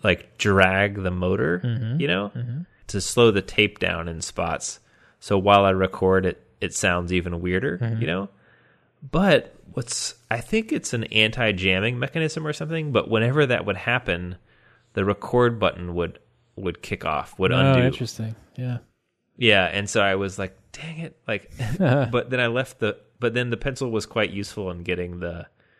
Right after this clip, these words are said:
Speaker 1: the tape threaded back through the
Speaker 2: Yeah,
Speaker 1: wheels of the
Speaker 2: spooled.
Speaker 1: cassette and stuff, so I just, I just went with it. <laughs> But, but I was bummed that, like, my original,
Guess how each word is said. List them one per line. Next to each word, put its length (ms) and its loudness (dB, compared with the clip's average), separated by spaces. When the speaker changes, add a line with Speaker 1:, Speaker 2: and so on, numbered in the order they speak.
Speaker 1:
the 140 -10
tape 320 -2
threaded 400 -2
back 240 -4
through 180 -6
the 80 -4
Speaker 2:
Yeah, 260 -2
Speaker 1:
wheels 280 -2
of 80 -8
the 80 -2
Speaker 2:
spooled. 80 -2
Speaker 1:
cassette 340 -6
and 100 -16
stuff, 280 -8
so 260 -8
I 60 -8
just, 200 -14
I 60 -8
just 180 -10
went 160 -10
with 160 -8
it. 100 -8
<laughs> 240 -20
But, 340 2
but 160 -2
I 80 4
was 140 0
bummed 380 -2
that, 160 -4
like, 180 -4
my 120 -4
original, 600 -6